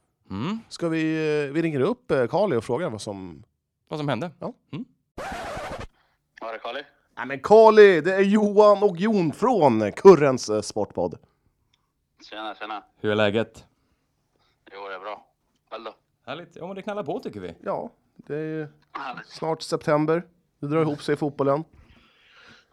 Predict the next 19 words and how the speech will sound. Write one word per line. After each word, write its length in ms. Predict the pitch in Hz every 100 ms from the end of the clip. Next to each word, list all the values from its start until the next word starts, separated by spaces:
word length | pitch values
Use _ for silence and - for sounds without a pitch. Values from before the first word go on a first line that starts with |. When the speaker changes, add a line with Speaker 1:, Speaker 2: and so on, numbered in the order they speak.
| - _ -
Speaker 3:
Precis. 500 | 104 104 - - -
Speaker 2:
Ja. 140 | 131 127
Speaker 1:
Mm. 280 | 139 107 123 _
Speaker 2:
Du 120 | 160
låter 180 | 180 175
trött. 520 | - - 170 - - _ _ _ _ _ _ _ _ _ _ _ _
Speaker 3:
Ja, 260 | 110 120 135
faktiskt. 360 | 151 151 - -
Jag 80 | 123
är 20 |
lite 140 | 127 -
trött 260 | 127 - -
efter 240 | 110 -
jobb. 160 | 113 110 _ _ -
Speaker 2:
Är 60 |
det 60 | 156
mån-, 220 | 170 165 135
måndagstrött, 640 | 175 160 156 - 165 -
eller? 160 | 98